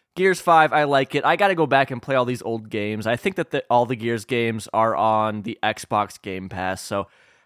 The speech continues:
I gotta check 'em out. But otherwise, we have one last game I wanna talk about,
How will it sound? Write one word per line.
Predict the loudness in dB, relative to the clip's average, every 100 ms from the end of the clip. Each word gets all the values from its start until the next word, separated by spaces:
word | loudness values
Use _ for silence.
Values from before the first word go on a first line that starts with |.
| -10
I | -4
gotta | -2 -2
check | -4 -4 -4 -4
'em | -4
out. | -2 -2 0
But | 0
otherwise, | 2 4 4 4 2
we | -2
have | 0 -2
one | 2 0 2
last | 2 2 2
game | 0
I | 2
wanna | 2 0
talk | 2 4 4
about, | 0 2 2 0 -10